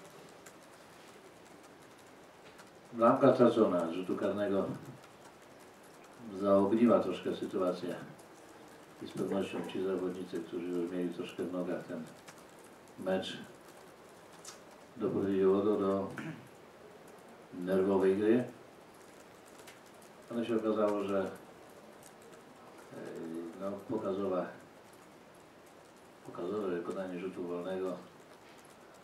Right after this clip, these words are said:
dało nam prowadzenie, które już później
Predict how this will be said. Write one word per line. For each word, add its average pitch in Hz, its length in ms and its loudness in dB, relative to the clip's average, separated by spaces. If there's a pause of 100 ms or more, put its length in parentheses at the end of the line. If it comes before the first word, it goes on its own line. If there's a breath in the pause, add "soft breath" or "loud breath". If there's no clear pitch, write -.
(340)
dało 87 320 -4
nam 85 180 -6 (1000)
prowadzenie, 104 600 2
które 104 340 -2
już 95 160 -2
później 95 460 -6